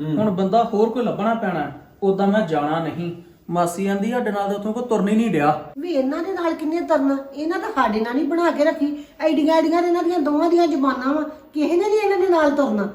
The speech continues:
Speaker 3: ਵੇਖੀ ਜਾ ਤੂੰ।
Speaker 2: ਪਰ ਮੰਮੀ, ਅੱਜ ਬੜੀਆਂ ਸ਼ਰਮਿੰਦੀਆਂ ਸੀ, ਗੱਲ ਨਹੀਂ ਆਉਂਦੀ ਉਹਨਾਂ ਨੂੰ।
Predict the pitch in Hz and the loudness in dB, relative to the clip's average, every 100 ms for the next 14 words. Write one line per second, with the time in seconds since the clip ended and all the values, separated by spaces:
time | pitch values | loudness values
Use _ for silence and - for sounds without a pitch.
0 | - 254 285 285 311 262 220 262 262 - | -10 -2 0 2 0 2 2 0 -4 -12
1 | - - 196 196 202 247 - - 190 175 | -12 -2 2 4 2 0 -6 0 2 2
2 | 196 185 180 202 220 208 175 160 170 175 | 0 0 0 0 0 0 2 0 0 0
3 | 170 170 190 185 220 190 143 139 135 139 | 2 2 4 2 2 0 0 -2 -2 -4